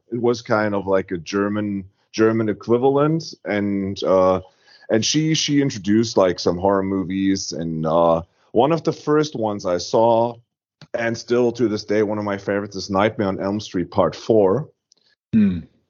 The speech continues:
Speaker 1: And especially the scene which I chose as my number six is the Debbie scene, which is Debbie is the fitness enthusiast,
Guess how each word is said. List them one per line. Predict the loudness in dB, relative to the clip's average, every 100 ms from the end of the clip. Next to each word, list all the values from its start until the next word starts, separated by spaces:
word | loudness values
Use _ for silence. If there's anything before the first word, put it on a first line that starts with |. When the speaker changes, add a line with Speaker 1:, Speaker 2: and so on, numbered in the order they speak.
| _ _ 2
Speaker 1:
And | 4 6 4 0 -4 -6 -10
especially | -10 -2 0 0 0 2 2
the | 2
scene | 0 -2 0 -2 -4 -2
which | -4 -4 -4
I | 2 4 4 2
chose | -2 0 4 4 0
as | -4 -10 -10
my | -4 -4
number | -2 -4 -4 -8
six | -4 0 0 -2 -14 -2
is | 2 2 0 -6
the | 0 0
Debbie | 2 2 2 0 -4
scene, | -6 -4 -2 0 0 -2 -6 -10
which | -2 -2 0
is | -4 -2
Debbie | 2 2 4 2
is | 0 0
the | -4
fitness | -6 -2 -2 0 0 0
enthusiast, | -2 0 0 2 4 4 2 -2 -12 -20